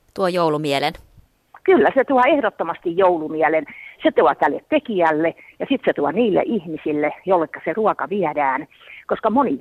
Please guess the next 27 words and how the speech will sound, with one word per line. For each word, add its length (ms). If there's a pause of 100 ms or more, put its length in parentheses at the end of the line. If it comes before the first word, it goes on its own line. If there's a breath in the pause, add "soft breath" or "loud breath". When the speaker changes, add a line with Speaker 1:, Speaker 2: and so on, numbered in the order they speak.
(200 loud breath)
Speaker 2:
tamperelainen 680
köyhä 420
joutuisi 460
ilman 300
tätä 220
kassia, 480
niin 120 (300 loud breath)
elää 360
aika 300
lailla 240
puutteessa 540
jouluunkin. 680 (360 loud breath)
Ja 140 (100)
joulu 380
on 80
kuitenkin 400
kaikille 400
muille 460 (300 loud breath)
ihmisille, 540
jotka 260
käy 200
töissä 360
ja 120
jolla 260
on 60
rahaa, 380
niin 120